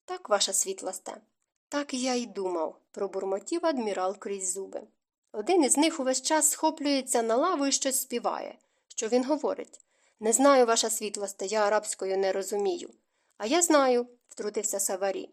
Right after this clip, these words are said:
«Я почув його слова. Він кричить: 'Порятунок наш близький.'» І на цей вигук, як на поклик муедзіна, усі маври відповідають криками радості.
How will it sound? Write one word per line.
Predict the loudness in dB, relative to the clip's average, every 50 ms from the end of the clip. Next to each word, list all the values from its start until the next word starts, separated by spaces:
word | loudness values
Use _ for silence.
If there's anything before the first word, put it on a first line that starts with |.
| _ _ _ _ -2
«Я | 0 0 2
почув | 2 0 -4 -2 -4 -4 -4
його | -6 -8 -8 -8 -8
слова. | -8 -8 -8 -6 -6 -6 -8 -10 -12 _ _ 0
Він | 2 2 2 2
кричить: | 0 -2 -4 -2 -2 -4 -4 -4 -8 -10
'Порятунок | -6 -4 -2 -2 -2 -2 0 2 2 4 4 2 0 0 0
наш | 0 2 0 0 -2
близький.'» | -4 -4 -4 -2 -2 -4 -4 -6 -6 -8 -8 -10 -16 _ _ _ _ _ _ _
І | 0 2
на | 2 4 2
цей | 2 2 0 0 0
вигук, | 0 0 0 2 2 0 0 0 0
як | 0 0 2
на | 2 2 2
поклик | 2 2 0 0 0 0 0 0 0 0 0
муедзіна, | -2 -2 -2 0 2 2 2 4 2 0 -2 0 2 4 4 6 6 4 4 2 0 -8 -10 -6
усі | -6 -4 -2 0 2 4
маври | 4 6 4 4 4 2 0
відповідають | -2 -2 -4 -4 -4 -2 0 4 4 6 4 4 2
криками | -2 -4 -2 0 0 0 0 0
радості. | -2 -2 -4 -6 -10 -14 -12 -10 -10 -10 -10